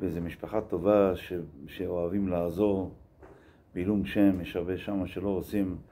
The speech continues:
ומסכנה אישה בעלת ייסורים.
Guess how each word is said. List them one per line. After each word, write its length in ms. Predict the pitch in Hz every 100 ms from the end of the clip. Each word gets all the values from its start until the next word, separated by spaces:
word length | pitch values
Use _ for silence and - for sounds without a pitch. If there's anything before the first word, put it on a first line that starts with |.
| - - - - - - _ -
ומסכנה 1300 | 107 95 92 90 - - - 110 - - 117 127 117
אישה 280 | 104 123
בעלת 320 | 113 98 107 -
ייסורים. 400 | - 92 90